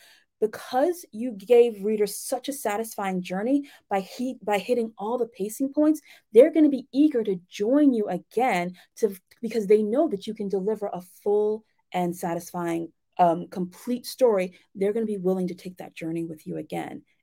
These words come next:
And then when you get to the end of the next story, <laughs> guess what you're gonna do? You're gonna open enough, another door, and you keep opening them, and you keep opening them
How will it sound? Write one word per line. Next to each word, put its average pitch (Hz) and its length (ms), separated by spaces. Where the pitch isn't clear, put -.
And 160 160
then 156 200
when 156 100
you 160 60
get 156 160
to 170 80
the 156 100
end 170 120
of 151 80
the 160 60
next 247 240
story, 202 240
<laughs> - 20
guess - 220
what 185 200
you're 220 80
gonna 208 300
do? 370 320
You're 262 100
gonna 214 320
open 208 300
enough, 180 420
another 185 300
door, 190 340
and 165 120
you 160 80
keep 277 260
opening 294 320
them, 349 240
and 185 140
you 160 80
keep 277 240
opening 254 340
them 269 160